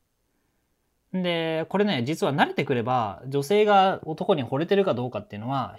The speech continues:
表情を見ればわかるようになります。で、またね、この微表情っていう、まあ、視覚的にはわからないレベルの微妙な表情の変化っていうのも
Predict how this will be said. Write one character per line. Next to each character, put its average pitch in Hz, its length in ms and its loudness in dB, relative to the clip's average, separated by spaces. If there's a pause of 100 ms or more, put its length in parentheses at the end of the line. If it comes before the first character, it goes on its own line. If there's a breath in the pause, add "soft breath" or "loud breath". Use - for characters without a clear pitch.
(100)
表 196 160 2
情 214 80 2
を 175 40 2
見 135 100 -2
れ 113 80 -4
ば 95 140 -12
わ 127 200 -6
か 190 140 -4
る 160 80 -4
よ 135 60 -2
う 139 40 -4
に 156 80 -4
な 127 80 -4
り 110 80 -8
ま 101 120 -10
す。 - 240 -20 (1400)
で、 196 300 4
ま 175 140 -2
た 170 100 0
ね、 196 220 -4
こ 131 80 -8
の 113 100 -6
微 127 160 -4 (140)
表 220 300 4
情 110 220 -4
っ - 80 -14
て - 140 -10
い 117 340 -4
う、 - 160 -12 (200)
ま 135 100 -10
あ、 - 20 -12
視 - 160 -14
覚 220 280 0
的 226 260 -2
に 220 120 2
は 110 180 -2
わ 120 180 -4
か 202 140 2
ら 233 100 2
な 170 120 -2
い 117 80 -4
レ 113 100 -6
ベ 113 120 -4
ル 113 100 -6
の 127 340 -4 (340)
微 123 120 -4
妙 226 280 0
な 220 180 -2
表 214 220 2
情 208 60 0
の 180 80 -4
変 165 180 -8
化 151 100 -2
っ - 80 -12
て - 80 -6
い 135 40 0
う - 20 -4
の 143 60 -4
も 190 340 0